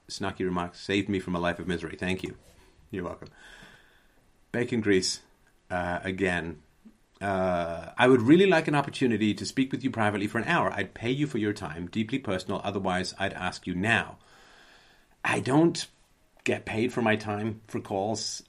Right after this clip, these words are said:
Um, I know that sounds odd, but, uh, I don't do consulting. I don't get paid for my time.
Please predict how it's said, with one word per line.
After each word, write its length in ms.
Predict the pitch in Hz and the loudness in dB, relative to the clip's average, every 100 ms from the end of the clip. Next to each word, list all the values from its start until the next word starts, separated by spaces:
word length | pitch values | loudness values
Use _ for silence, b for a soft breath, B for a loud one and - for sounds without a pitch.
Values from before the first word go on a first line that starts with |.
| - | -8
Um, 600 | 90 87 87 87 87 - - | -6 -2 -2 -2 -4 -8 -6
I 80 | 101 | -2
know 160 | 98 92 | -2 0
that 180 | 90 - | -2 -2
sounds 560 | 92 90 90 - - - _ | -2 -2 -2 -4 -6 -12 _
odd, 300 | 92 90 92 - | -4 -2 -4 0
but, 240 | 95 - | 0 2
uh, 80 | 90 | -2
I 140 | 90 | 0
don't 280 | 92 92 92 | -2 -2 -2
do 340 | - 92 90 87 _ | -2 -2 -2 -8 _
consulting. 500 | 98 92 90 95 90 | -10 -4 -2 -2 -4
I 80 | 85 | -4
don't 340 | 90 87 - - | -4 -6 -8 -6
get 220 | 95 - | -6 -4
paid 260 | 95 95 | -4 -4
for 140 | - 95 | -4 -4
my 160 | 85 | -4
time. 420 | 87 95 98 117 | -6 -4 -4 -4